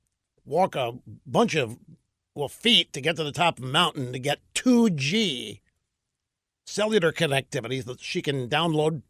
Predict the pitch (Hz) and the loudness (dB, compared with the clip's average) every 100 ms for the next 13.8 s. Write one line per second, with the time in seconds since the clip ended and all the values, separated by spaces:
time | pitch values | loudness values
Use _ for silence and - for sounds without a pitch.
0 | _ 175 196 151 139 131 - 127 - 214 | _ 0 0 0 -4 -4 -4 -10 0 2
1 | 165 117 117 113 123 117 123 135 120 147 | 2 0 0 -6 -8 -8 -4 -6 -4 -4
2 | 143 131 147 147 131 139 117 147 135 120 | -2 -2 -4 -4 -4 -4 -6 -6 -4 -6
3 | 131 127 123 120 107 123 160 127 104 - | -6 -6 -6 -6 -6 -6 -6 -6 -8 -10
4 | 85 - _ _ _ _ _ _ _ _ | -12 -14 _ _ _ _ _ _ _ _
5 | _ _ _ _ _ _ _ _ _ _ | _ _ _ _ _ _ _ _ _ _
6 | _ - 202 170 165 170 190 151 - 175 | _ 2 4 4 0 2 -2 -2 0 2
7 | 185 180 151 131 175 190 135 135 139 - | 4 4 2 -2 -2 -2 0 -2 -2 -4
8 | 160 160 156 147 139 190 247 - 185 170 | 0 2 2 -2 2 4 4 4 4 2
9 | 185 190 165 143 151 233 247 233 131 190 | 2 4 4 4 4 4 4 0 -2 0
10 | 240 151 - _ _ _ _ _ _ _ | 0 0 -6 _ _ _ _ _ _ _
11 | _ _ _ _ 123 131 135 160 135 107 | _ _ _ _ -8 -6 -2 -2 -2 -4
12 | 123 156 - _ _ _ _ _ _ 131 | 0 0 0 _ _ _ _ _ _ -4
13 | 135 123 127 120 117 143 196 | -2 -2 -2 -2 -2 0 0